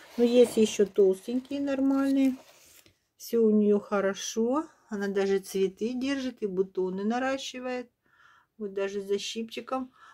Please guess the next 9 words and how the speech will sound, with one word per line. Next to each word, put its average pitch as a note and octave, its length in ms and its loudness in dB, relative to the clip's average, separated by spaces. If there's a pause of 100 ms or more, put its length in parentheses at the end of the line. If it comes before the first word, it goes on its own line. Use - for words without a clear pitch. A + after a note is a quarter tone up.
(160)
Ну C#4 140 -6
вот C4+ 200 -4
она B3+ 280 4
осталась A#3 600 0 (380)
без A3+ 180 -2
хозяйки, F#3 760 -4 (100)
потому F#3+ 360 -12
что, F#3 260 -16 (1160)
м, G3 640 -14